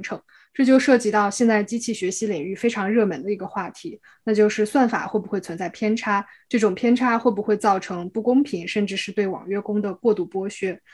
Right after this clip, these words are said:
比如说去年很火爆的一篇文章《外卖骑手困在系统里》，就很深入地讨论了外卖骑手在平台的奖惩算法制度的影响下，会倾向于做出各种违反交规、抢时间的行为，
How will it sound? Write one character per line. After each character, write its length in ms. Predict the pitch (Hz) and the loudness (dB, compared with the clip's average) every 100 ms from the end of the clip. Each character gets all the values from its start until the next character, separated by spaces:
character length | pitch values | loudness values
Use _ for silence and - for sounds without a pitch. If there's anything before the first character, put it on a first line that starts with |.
| _ - | _ -8
比 80 | 180 | -6
如 80 | |
说 240 | 185 247 247 | 0 2 2
去 180 | 240 247 | 2 0
年 220 | 202 202 | 0 -4
很 180 | 190 196 | -8 -8
火 200 | 196 160 | -6 0
爆 180 | 208 | 0
的 140 | 196 185 | 0 -4
一 40 | |
篇 220 | 185 208 | -6 -8
文 160 | 185 - | -6 -8
章 260 | 202 196 202 _ - | -6 -6 -8 _ -2
《外 100 | 233 | 2
卖 160 | 220 | 2
骑 220 | 214 - 214 | 0 -2 -4
手 220 | 226 156 | -4 -6
困 200 | - 226 | -2 -2
在 160 | 214 | -2
系 220 | - - 240 | -8 -8 -10
统 260 | - 151 | -10 -6
里》， 220 | 226 - _ _ | -6 -6 _ _
就 160 | - 233 | -2 0
很 200 | 220 165 | 0 -2
深 200 | 240 233 | 0 2
入 80 | 226 | 2
地 120 | 180 | -2
讨 260 | - 175 | -10 -10
论 220 | 190 208 190 | -4 -2 -2
了 200 | 175 170 | -6 -2
外 140 | 220 | 0
卖 160 | 214 190 | 2 0
骑 200 | - 202 | -2 -4
手 200 | 208 151 | -4 -2
在 240 | 208 185 - | 0 0 0
平 140 | 208 | 2
台 260 | 240 - 196 | 4 4 2
的 220 | 214 208 | 4 2
奖 180 | 202 175 | 0 -4
惩 200 | 247 202 | -4 -4
算 200 | 254 226 | -2 -2
法 200 | 185 - | -2 -10
制 180 | - 277 | -2 2
度 140 | 233 | 2
的 80 | 190 | 0
影 180 | 175 180 | -6 -10
响 180 | - - | -12 -8
下， 300 | 208 175 170 | -6 -6 -4
会 120 | - | 0
倾 220 | 226 262 262 | 4 6 6
向 240 | 254 202 | 6 2
于 60 | 196 | 2
做 200 | 226 208 | 2 2
出 280 | - 233 | 2 -2
各 180 | 233 240 | 4 2
种 380 | 214 180 160 - | 4 0 -4 -6
违 160 | 208 214 | -2 0
反 180 | 202 175 | -2 0
交 200 | 233 226 | 0 2
规、 200 | 240 226 | 2 0
抢 240 | - 185 | -4 -12
时 160 | - 185 | -12 -6
间 180 | 233 | 0
的 100 | 254 | 0
行 260 | 240 143 160 | 0 -8 -12
为， 160 | 170 | -14